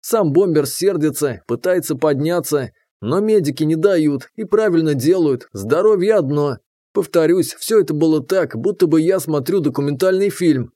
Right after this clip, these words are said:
где режиссёр как-то смонтировал куски отснятого материала. Занятное чувство, но всё же лучше вернуться к нормальному целостному восприятию. Для этого пришлось сделать усилие, перешагнуть через невидимый внутренний порог.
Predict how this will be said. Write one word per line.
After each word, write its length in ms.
где 280
режиссёр 600
как-то 320
смонтировал 720
куски 380
отснятого 580
материала. 760
Занятное 680
чувство, 680
но 280
всё 260
же 100
лучше 380
вернуться 480
к 60
нормальному 600
целостному 600
восприятию. 840
Для 260
этого 260
пришлось 500
сделать 460
усилие, 600
перешагнуть 640
через 260
невидимый 540
внутренний 560
порог. 480